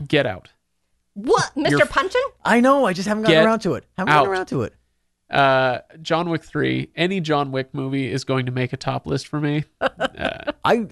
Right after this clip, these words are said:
Speaker 3: I've, I'm very excited to see
Speaker 1: I
Speaker 3: them sometime,
Speaker 1: No, you're
Speaker 3: but
Speaker 1: not, 'cause you haven't seen
Speaker 3: Because I
Speaker 1: them.
Speaker 3: haven't, but I haven't seen either
Speaker 1: That's,
Speaker 3: Pacific
Speaker 1: that's
Speaker 3: Rim
Speaker 1: like
Speaker 3: movie
Speaker 1: say-,
Speaker 3: either.
Speaker 1: it's like when you have someone who, like, a really undependable friend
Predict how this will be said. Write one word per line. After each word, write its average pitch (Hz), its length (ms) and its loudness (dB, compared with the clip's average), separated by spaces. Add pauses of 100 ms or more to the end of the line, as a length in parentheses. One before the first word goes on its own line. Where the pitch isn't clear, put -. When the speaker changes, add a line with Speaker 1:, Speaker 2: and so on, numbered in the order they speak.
Speaker 3:
I've, 165 420 2
I'm 185 200 0
very 208 240 2
excited 190 380 0
to 160 60 -4
see - 140 0
Speaker 1:
I 147 80 6
Speaker 3:
them 190 160 0
sometime, 175 560 -2
Speaker 1:
No, 175 160 2
you're 202 140 -2
Speaker 3:
but 202 120 0
Speaker 1:
not, - 280 -4
'cause 147 180 -2
you 143 80 0
haven't 156 300 -2
seen - 160 -6
Speaker 3:
Because 180 80 4
I 190 60 6
Speaker 1:
them. 196 40 6
Speaker 3:
haven't, 226 160 0
but 226 100 4
I 233 40 4
haven't 254 180 2
seen 254 180 -6
either 247 200 0
Speaker 1:
That's, 202 180 4
Speaker 3:
Pacific 247 240 0
Speaker 1:
that's 262 200 4
Speaker 3:
Rim 233 60 2
Speaker 1:
like 302 120 6
Speaker 3:
movie 156 120 0
Speaker 1:
say-, 214 140 4
Speaker 3:
either. 165 100 0
Speaker 1:
it's 233 180 2
like 285 220 0
when 269 140 -6
you 208 120 -4
have 151 280 0
someone 135 520 -4 (160)
who, 127 520 -2
like, 131 260 -6 (240)
a 175 140 2
really 185 480 0
undependable 131 800 -6
friend 131 560 -8